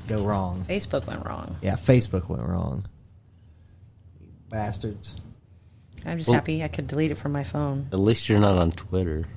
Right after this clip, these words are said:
Speaker 2: Oh, God.
Speaker 3: Jeez.
Speaker 1: Oh, my God.
Speaker 2: I used to
Speaker 1: Okay.
Speaker 2: like Twitter, like, three years ago.
Speaker 1: See, this is what I'm saying. Stacy, like, sometimes she bitches about being podcast day, but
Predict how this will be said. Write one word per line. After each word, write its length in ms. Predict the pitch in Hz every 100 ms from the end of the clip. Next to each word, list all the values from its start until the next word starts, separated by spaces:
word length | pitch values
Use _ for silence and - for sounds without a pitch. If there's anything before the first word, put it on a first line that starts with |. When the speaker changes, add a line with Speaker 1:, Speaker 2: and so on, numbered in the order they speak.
| - -
Speaker 2:
Oh, 120 | 170
God. 460 | - 147 135 135 - - _ _ - - - -
Speaker 3:
Jeez. 240 | - 151 147
Speaker 1:
Oh, 460 | 165 165 185 220 240
my 380 | 214 104 117 135
God. 420 | 113 90 82 -
Speaker 2:
I 40 |
used 140 | 143 -
to 60 |
Speaker 1:
Okay. 140 | 101 107
Speaker 2:
like 100 | 127
Twitter, 260 | 175 151
like, 180 | 147 143 - - - -
three 200 | 175 165
years 260 | 156 175
ago. 160 | 131 123
Speaker 1:
See, 160 | 127
this 220 | 147 139 -
is 60 |
what 80 | 110
I'm 80 | 98
saying. 320 | - 101 80
Stacy, 380 | - 101 107 104
like, 220 | 95 87 - - - -
sometimes 640 | - - 98 - 92 90
she 140 | -
bitches 400 | - 82 - 90
about 240 | 90 85 - - -
being 220 | 92 87
podcast 560 | - 90 87 - 92 -
day, 240 | 92 95
but 200 | 98 -